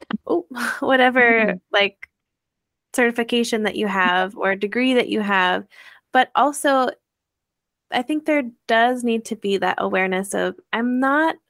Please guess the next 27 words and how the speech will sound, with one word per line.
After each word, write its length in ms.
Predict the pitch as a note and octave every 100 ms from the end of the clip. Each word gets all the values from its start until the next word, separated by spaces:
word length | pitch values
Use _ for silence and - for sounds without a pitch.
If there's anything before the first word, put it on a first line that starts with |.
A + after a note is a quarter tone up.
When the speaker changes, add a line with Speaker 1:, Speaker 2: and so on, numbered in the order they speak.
| -
Speaker 1:
a 80 | A#3+
psychiatrist. 760 | A#3 G#3 - F3 F3+ F3+ G3
I'm 180 | G3+ G#3
not 280 | G#3 G#3 G#3+
a 60 | G#3+
medical 460 | G#3 F3+ F#3 - F#3
professional. 680 | F#3 F#3 F#3 - C#4+ E4+ F4+ - - -
I 160 | B3+ B3+
can't 360 | - A#3+ A3+
be 100 | A#3
giving 380 | A3+ G#3+ G#3 G3
advice 380 | F#3+ F3 F3+ -
about 300 | - F3 -
medications 1160 | F#3 F3+ F3 - F#3+ F#3+ - E3 - A#3 -
because 300 | A#3 A3+ G#3+
that's 380 | G3+ G3 G3 - _ _ _
simp-, 420 | - - C#4+ C#4 -
I 100 | C4
can 160 | E4+ D4
have 160 | E4
opinions 540 | C4 A3+ D#4 A4 G#4+ B3
on 200 | G#3 G#3
them. 260 | G#3+ A#3 - - -
That's 160 | A#3+ A#3
Speaker 2:
Yeah. 140 | G3+
Speaker 1:
just 120 | F#3+ -
simply 380 | A#3+ - A#3+